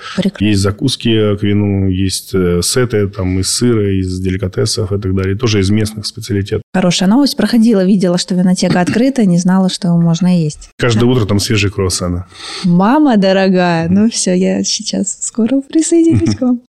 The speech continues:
Speaker 1: А со скольки работаете?
Speaker 2: Если не ошибаюсь, с десяти часов.
Speaker 1: Всё, супер. Спасибо, друзья. Встречаемся на набережной <laughs> и идём есть круассаны. Потому что они действительно волшебные и вкусные. Если мы вернёмся к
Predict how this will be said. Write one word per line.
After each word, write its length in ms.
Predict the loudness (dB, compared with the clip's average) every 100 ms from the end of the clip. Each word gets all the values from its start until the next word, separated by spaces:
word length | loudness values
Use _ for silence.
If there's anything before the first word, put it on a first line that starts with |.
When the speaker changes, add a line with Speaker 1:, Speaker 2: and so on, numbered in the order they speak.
| _ -4
Speaker 1:
А 60 |
со 120 | 0
скольки 240 | 2 2 2
работаете? 580 | 4 2 2 0 -2 -8 _ -2
Speaker 2:
Если 280 | 0 2 0
не 60 |
ошибаюсь, 420 | 2 0 2 0
с 40 | -2
десяти 240 | -6 -4
часов. 440 | -4 -2 -4 -6 -6
Speaker 1:
Всё, 200 | -4 -2
супер. 320 | -4 -6 -10 _
Спасибо, 420 | -4 0 2 2
друзья. 260 | 4 2 0
Встречаемся 680 | -2 0 2 2 0 -2 2
на 100 | 2
набережной 640 | 4 4 2 0 -4 -6 -4 -2
<laughs> 220 | 0 0
и 180 | 2 2
идём 200 | 2 2
есть 160 | 0
круассаны. 480 | 0 0 0 -2 -2 -4
Потому 160 | -2 0
что 120 | 2
они 140 | 2
действительно 460 | 2 2 0 2 2
волшебные 480 | 2 0 0 2 0
и 40 |
вкусные. 460 | -2 -6 -4 -4 -4
Если 400 | -2 0 0 2
мы 220 | 4 4 4
вернёмся 720 | 4 4 4 2 2 0 -2
к 380 | -2 0 2